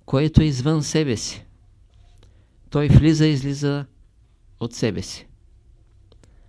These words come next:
Той е свободен. Знае как да влиза, знае как да излиза от себе си, както обикновеният човек влиза в къщата си, излиза от апартамента си. Мистикът излиза от тялото си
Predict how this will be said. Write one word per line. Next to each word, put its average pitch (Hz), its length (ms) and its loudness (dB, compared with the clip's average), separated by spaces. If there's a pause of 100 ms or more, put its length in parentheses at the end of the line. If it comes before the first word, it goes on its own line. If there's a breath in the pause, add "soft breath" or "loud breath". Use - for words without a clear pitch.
(220 soft breath)
Той 127 200 -4
е 120 40 -8
свободен. 113 580 -6 (1160)
Знае 123 320 -2
как 135 240 -6
да 131 100 -4
влиза, 135 460 -6 (200)
знае 120 300 -6
как 113 220 -10
да 113 100 -10
излиза 113 320 -10
от 107 100 -14
себе 113 260 -8
си, 131 260 -10 (540 soft breath)
както 143 340 -4
обикновеният 127 560 -6
човек 127 280 -8
влиза 131 240 -8
в 127 60 -16
къщата 123 480 -10
си, - 140 -12
излиза 110 500 -10
от - 200 -16
апартамента - 640 -12
си. - 200 -20 (1000 soft breath)
Мистикът - 640 -12 (120)
излиза 120 360 -8
от 117 100 -10
тялото 117 380 -10
си - 280 -12